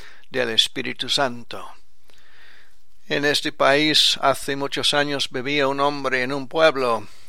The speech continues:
y él ganaba la vida vendiendo leña a la gente en este pueblo. Y hay una medida, en inglés se llama el rick. El rick es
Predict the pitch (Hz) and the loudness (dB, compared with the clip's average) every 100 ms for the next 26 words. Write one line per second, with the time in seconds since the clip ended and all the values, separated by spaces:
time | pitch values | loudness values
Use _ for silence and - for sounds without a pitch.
0 | - - 135 131 139 147 135 139 127 143 | -10 -8 0 4 4 2 -2 0 6 8
1 | 147 139 143 151 147 135 147 143 151 156 | 10 8 4 2 2 2 0 0 0 2
2 | 151 151 190 165 110 98 104 120 113 - | 2 4 0 0 -2 -2 2 4 4 0
3 | 139 127 123 117 - 143 156 135 123 110 | -2 -2 -4 -4 -4 -4 0 0 0 -6
4 | 101 - - - - - - - - - | -8 -10 -10 -10 -10 -10 -10 -10 -10 -10
5 | - - - - - - 147 143 165 180 | -10 -10 -10 -10 -10 -2 8 12 12 12
6 | 196 - 170 175 170 160 160 226 170 104 | 8 4 -2 2 2 2 2 0 0 0
7 | 92 - - - 160 147 147 147 165 156 | -2 -6 -10 -6 -4 -2 2 6 6 4
8 | 175 165 156 160 165 143 131 151 170 127 | 2 2 4 4 4 4 4 6 6 6
9 | - - - - - 147 135 143 175 - | 0 -8 -8 -10 -4 0 2 4 4 4
10 | 135 - - - | 2 2 2 0